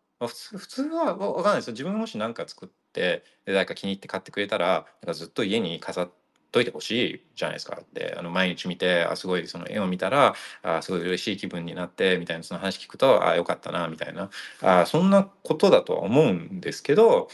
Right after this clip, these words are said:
えー、いや、でも違う。エヌエフティーのやつは、その後、転売されて流通、セカンダリー市場で、この売買された、転売されるごとに、こう、ロイヤリティ入るから、え、じゃあ、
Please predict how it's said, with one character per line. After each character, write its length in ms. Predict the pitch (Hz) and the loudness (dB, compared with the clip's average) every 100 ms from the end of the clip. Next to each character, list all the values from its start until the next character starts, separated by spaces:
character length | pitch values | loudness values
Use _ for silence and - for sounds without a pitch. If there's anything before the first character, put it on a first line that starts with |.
| - - - - | -14 -16 0 6
え 420 | 131 123 123 127 | 8 8 4 4
ー、 20 | |
い 20 | |
や、 80 | 160 | 2
で 100 | 104 | 0
も 60 | 95 | -2
違 100 | 82 | -6
う。 100 | - _ | -8 _
エ 60 | 98 | -6
ヌ 60 | |
エ 40 | 92 | -4
フ 60 | |
テ 80 | 98 | -4
ィ 20 | |
ー 20 | 87 | -6
の 60 | |
や 60 | 80 | -2
つ 120 | 107 | 2
は、 120 | 95 | 2
そ 140 | - 101 | 0 -4
の 80 | |
後、 260 | 156 107 - | -2 -2 -6
転 220 | - 98 101 | -8 -6 -2
売 200 | 98 95 | -2 -2
さ 100 | 101 | -2
れ 80 | |
て 140 | 95 92 | -2 -4
流 140 | 98 | -6
通、 360 | 98 101 98 98 - _ _ | -6 -4 -4 -6 -10 _ _
セ 140 | - - | -10 -4
カ 100 | 98 | 0
ン 60 | |
ダ 80 | 101 | 0
リ 80 | 101 | 0
ー 20 | |
市 140 | 101 104 | -4 -6
場 180 | 92 | -2
で、 340 | 98 131 87 - | 2 2 2 -2
こ 80 | 90 | -10
の 60 | 87 | -4
売 160 | 95 | -4
買 140 | 85 85 | -4 -6
さ 140 | 87 | -10
れ 80 | 87 | -12
た、 100 | 90 | -12
転 140 | - | -10
売 160 | 95 92 | -6 -6
さ 140 | 107 | -4
れ 80 | 101 | -4
る 80 | 117 | -4
ご 80 | 170 | -4
と 80 | 139 | -4
に、 240 | 160 160 | -4 -6
こ 80 | 98 | -6
う、 40 | |
ロ 120 | 104 110 | -6 -4
イ 60 | |
ヤ 80 | 117 | -4
リ 80 | 107 | -6
テ 80 | 113 | -8
ィ 80 | 101 | -4
入 180 | 101 | -4
る 60 | 90 | -4
か 120 | - | -8
ら、 280 | 101 90 - - - | -4 -4 -4 -6 0
え、 80 | |
じ 80 | |
ゃ 40 | |
あ、 40 | 185 | 0